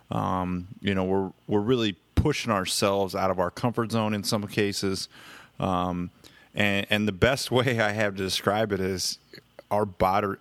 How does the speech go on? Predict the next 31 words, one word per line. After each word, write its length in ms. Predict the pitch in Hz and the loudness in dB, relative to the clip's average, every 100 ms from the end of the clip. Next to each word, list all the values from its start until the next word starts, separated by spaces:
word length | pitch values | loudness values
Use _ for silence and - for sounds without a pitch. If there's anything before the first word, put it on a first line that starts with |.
| - | -6
bodies, 760 | 98 101 110 120 120 117 - - - - - | 2 4 4 0 -4 -4 -8 -12 -20 -18 -4
um, 560 | - 95 95 95 98 - - - - - | 0 2 0 0 -4 -8 -8 -8 -8 -4
can 280 | 113 101 104 | 0 2 2
literally 440 | 117 123 107 104 | 2 2 0 0
fight 420 | - - 107 107 | -2 2 2 2
back 300 | 95 98 107 | 0 0 0
against 420 | 98 95 113 - | 0 0 0 -2
us. 300 | 92 87 - - | -4 -4 -6 -2
I 60 | |
mean, 240 | 95 95 92 | 0 0 0
you, 280 | 95 95 - - _ - | 0 -2 -4 -14 _ -6
you, 240 | 104 104 - | -2 -2 -2
you've 240 | 107 92 | -6 0
probably 320 | 131 117 113 | 2 4 2
experienced 600 | 95 - 107 107 110 - | 0 0 0 2 0 0
it, 140 | 101 101 - - - - | 0 -2 -10 -20 -12 0
and 360 | 104 101 98 - | 2 2 0 -2
a 100 | 107 | 0
lot 220 | 104 135 | 2 2
of 60 | 135 | 0
people 440 | 139 120 113 107 _ - | -2 0 0 0 _ -8
tend 240 | - 117 | -2 0
to 80 | 107 | 0
give 300 | 92 107 90 | 2 2 4
up 200 | 92 101 | 0 0
in 120 | 123 | 0
this 200 | 123 127 | 0 0
moment. 440 | 131 123 135 165 165 - - - _ - | 0 0 0 -4 -6 -18 -20 -20 _ -2
Um, 540 | 104 104 107 104 107 - - - - - - | 0 2 0 0 -2 -6 -20 -20 -20 -20 -2
and 240 | 110 104 | 0 2
it's, 480 | 107 107 - - - | 0 -2 -4 -4 -4